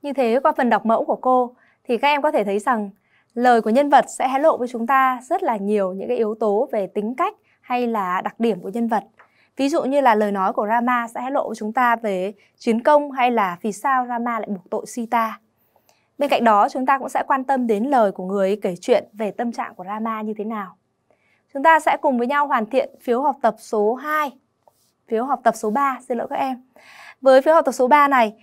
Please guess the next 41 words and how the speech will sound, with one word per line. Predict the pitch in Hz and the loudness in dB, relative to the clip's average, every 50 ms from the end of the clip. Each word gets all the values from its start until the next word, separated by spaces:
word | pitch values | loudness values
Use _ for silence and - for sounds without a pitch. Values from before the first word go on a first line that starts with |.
| _ _ _ _ - | _ _ _ _ -8
chúng | 240 247 | 0 2
ta | 294 294 285 | 4 4 4
sẽ | - 285 | 2 0
cùng | 294 - 277 254 226 226 | 0 2 2 2 2 0
đi | 233 277 277 262 | -2 -2 -2 0
vào | 269 240 220 202 208 226 233 - _ _ | 2 4 4 4 2 2 -2 -6 _ _
tìm | - 262 240 | 0 2 4
hiểu | 262 254 190 | 4 4 2
về | 170 185 | 2 -2
nhân | 196 254 254 | -4 -4 -4
vật | 226 202 | -6 -8
Sita, | - - 269 254 254 254 254 254 254 254 - _ _ _ _ _ _ _ - 220 | -8 -10 -10 -6 -2 -2 -2 -2 -4 -6 -12 _ _ _ _ _ _ _ -4 2
và | 214 247 240 220 | 4 4 4 4
xem | 208 - 311 294 | 2 0 0 2
là | 277 247 214 | 4 2 2
lời | 190 196 240 254 240 233 | 2 2 0 2 2 2
nói | 226 214 196 208 233 | 4 4 4 4 2
của | - 247 | 0 -2
nhân | 220 226 262 262 247 | -2 0 0 2 4
vật | 247 208 - - _ _ _ _ _ - | 4 2 2 -2 _ _ _ _ _ -8
như | 262 269 | -6 -4
thế | 254 254 | -2 0
nào, | 254 269 254 233 202 180 - _ _ _ | 2 4 4 4 2 0 -6 _ _ _
lời | 233 226 226 208 | -2 0 0 0
người | 208 208 196 | 0 -4 -4
kể | 190 - - - | -6 -6 -8 -6
chuyện | - - - - | -4 -6 -4 -4
ra | 220 233 | -6 -8
sao, | 233 - 269 254 233 226 220 - _ _ _ _ _ | -4 -2 -2 0 0 -2 -6 -10 _ _ _ _ _
và | - 262 247 226 214 | 2 4 4 4 2
các | - 285 | 2 0
em | 285 302 285 262 | 2 2 2 0
vẫn | 262 - 226 | -2 -2 -2
bám | 247 208 214 233 | -2 -2 -2 -4
sát | - 339 359 403 | -4 -4 -4 -4
cho | - 302 262 - | -4 -8 -4 0
cô | 262 254 247 233 233 - _ _ _ - | 0 0 0 0 -4 -8 _ _ _ -4
vào | 202 220 208 196 180 | 0 2 2 2 0
các | 185 - 285 277 | -2 -6 -10 -10
chi | - - 262 | -8 -8 -8
tiết | 240 262 294 330 | -6 -6 -6 -8